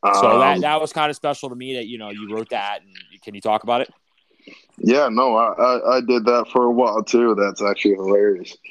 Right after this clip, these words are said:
Speaker 1: Mm-hmm.
Speaker 2: Um, but no, my, I mean, my mom's my everything, man. Um, she's my baby. I'm her twin.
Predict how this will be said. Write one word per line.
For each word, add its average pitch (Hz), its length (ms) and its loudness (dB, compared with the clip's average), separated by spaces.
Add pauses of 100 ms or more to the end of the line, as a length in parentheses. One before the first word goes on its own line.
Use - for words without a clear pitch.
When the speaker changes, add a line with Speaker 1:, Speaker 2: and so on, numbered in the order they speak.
Speaker 1:
Mm-hmm. 95 220 -14
Speaker 2:
Um, 92 520 -2 (920)
but 104 180 -2
no, 117 300 0
my, 107 200 0 (160)
I 104 100 -2
mean, 104 200 0
my 95 140 -8
mom's 92 460 -10
my 90 220 -14
everything, 90 460 -14
man. 90 380 -16 (280)
Um, 87 520 -16 (880)
she's 107 240 -6
my 98 160 -6
baby. 104 460 -4
I'm 104 140 -8
her 95 120 -10
twin. 107 560 -8